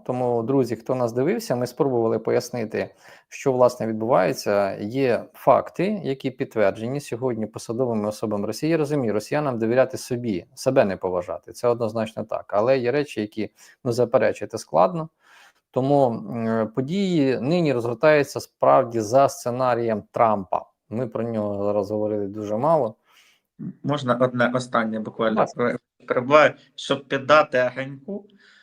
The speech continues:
Speaker 2: Е, Дмитро Гордон же сказав, що сьогодні, то в день, коли ми записуємо це відео, як я розумію, коли воно вийде, е, закінчиться війна, закінчаться активні бойові дії.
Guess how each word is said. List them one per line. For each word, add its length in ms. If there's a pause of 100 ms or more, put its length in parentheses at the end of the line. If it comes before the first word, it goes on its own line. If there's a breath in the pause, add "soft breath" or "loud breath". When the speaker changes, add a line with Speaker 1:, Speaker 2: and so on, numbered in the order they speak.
(220 soft breath)
Speaker 2:
Е, 720 (140)
Дмитро 320
Гордон 380
же 80
сказав, 360
що 120
сьогодні, 560 (200)
то 300
в 80
день, 260
коли 140
ми 100
записуємо 460
це 160
відео, 200
як 140
я 80
розумію, 380
коли 120
воно 220
вийде, 540
е, 220
закінчиться 640
війна, 260
закінчаться 500
активні 340
бойові 280
дії. 280